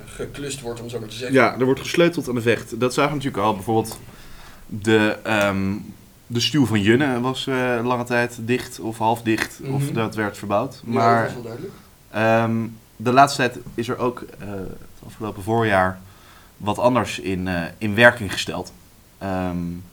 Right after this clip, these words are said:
Speaker 2: en dat is, correct me if I'm wrong, een kleine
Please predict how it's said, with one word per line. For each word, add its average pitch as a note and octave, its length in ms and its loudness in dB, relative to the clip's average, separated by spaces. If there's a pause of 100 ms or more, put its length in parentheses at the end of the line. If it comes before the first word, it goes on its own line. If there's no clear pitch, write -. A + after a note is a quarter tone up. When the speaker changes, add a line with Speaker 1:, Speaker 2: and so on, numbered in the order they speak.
(720)
Speaker 2:
en A2+ 140 0
dat B2 200 2
is, C#3+ 400 -2 (320)
correct C#3 480 4
me B2 120 2
if A#2 120 -2
I'm A2 200 2
wrong, A#2 360 4
een A#2+ 180 -4
kleine A2 440 0